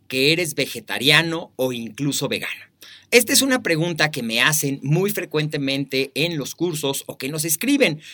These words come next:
¿Cómo puedo tener una proteína equilibrada en mi dieta si soy vegetariano? Es decir, a lo mejor soy lacto vegetariano, incluyo productos derivados de los lácteos,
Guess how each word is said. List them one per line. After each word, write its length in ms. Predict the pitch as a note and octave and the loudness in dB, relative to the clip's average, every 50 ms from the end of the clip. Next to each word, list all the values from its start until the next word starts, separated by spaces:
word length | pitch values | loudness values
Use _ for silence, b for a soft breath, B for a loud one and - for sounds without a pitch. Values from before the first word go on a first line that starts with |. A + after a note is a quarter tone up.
| B B B - | B B B -2
¿Cómo 380 | C4+ C#4 D4 D#4 D#4+ D#4 D#4 | 0 2 2 2 -2 -4 -4
puedo 580 | - G3+ A3 A#3 A#3 A3 A3 A3 B3 - - _ - | 0 4 4 6 6 6 4 2 0 -2 -6 _ -6
tener 340 | - C#3 C#3 D#3 F3+ G3 | -4 -4 -2 -2 -2 0
una 260 | G#3+ G#3 G3+ F3+ D#3 - | 0 -2 -2 -2 -4 -4
proteína 680 | C#3+ C3 A2 - A#2+ C3 D3 E3+ E3 D#3+ C#3 C#3+ B2+ - | -6 -6 -6 -4 -4 -2 -2 -2 -2 0 0 0 -2 -2
equilibrada 800 | - B2 C3 C3 - - F#3+ G3 G3 D#3+ D#3 D3 D3 D#3+ D#3 E3 | -6 -8 -8 -8 -10 -10 -10 -8 -6 -4 -2 0 0 0 -2 -2
en 100 | D#3 D3+ | -2 -2
mi 120 | C3+ B2 A#2 | -2 -2 2
dieta 440 | C#3 F3+ F3 D#3+ D#3 - A2 A#2 - B B B B | 4 6 6 4 4 0 -4 -4 -6 B B B B
si 200 | B - D#3+ D#3+ | B -2 0 2
soy 280 | D#3 - A3+ A3 A3+ A#3 | 2 4 6 6 6 6
vegetariano? 800 | A3+ G#3+ G#3+ G#3+ G#3 - F3 F3 F3+ G3 G3 G3+ F#3 B2+ G#2+ - _ _ _ _ _ - | 4 0 0 -2 -2 -2 0 2 4 4 4 4 2 -2 -6 -8 _ _ _ _ _ -6
Es 180 | C3 D3 D3+ | -6 -4 -2
decir, 420 | D#3 D#3 D3+ F3 G3+ G#3+ A3 - B B B B B | -2 -2 0 2 2 2 2 0 B B B B B
a 120 | - C3 C#3+ | -6 -2 0
lo 80 | D#3+ | 0
mejor 240 | E3 D#3 F3+ G#3 G3+ | 0 0 0 0 0
soy 200 | - G#3+ G#3 F#3 | 2 2 2 2
lacto 460 | E3 D#3+ D#3 D#3+ F3+ F#3+ - - G3+ | 2 4 4 4 4 2 2 0 2
vegetariano, 800 | F3 D#3+ D3+ D3 D3+ - A#2 A#2+ C3 C#3+ D3+ D#3 D#3 D#3 E3+ F3+ - | 2 2 0 -2 -4 -4 -2 2 4 4 4 4 4 2 -2 -2 -2
incluyo 580 | - C#3+ C#3 - - - D#3 E3 F#3+ G3 G3 - | -4 -4 -4 -4 -2 0 0 0 2 0 -2 -2
productos 680 | - C3 B2 B2 C#3+ D#3 D3+ - - E3 D#3 - - | -2 -4 -2 -2 -2 -4 -4 -2 -2 -2 0 -2 -4
derivados 680 | A2 G#2+ B2 C3 C3+ C3+ A#2+ C3+ D3 D#3 D3+ D3+ C3 A2+ | -6 -4 -2 -2 -2 0 0 0 0 0 0 -4 -4 -2
de 140 | D3 D3 D#3 | -2 0 0
los 160 | D#3 C#3 - | 0 -2 0
lácteos, 580 | B2+ C3 C#3 C3 - - C#3+ D#3+ A3+ A3 - | 4 4 4 4 2 0 -4 -4 -4 -6 -10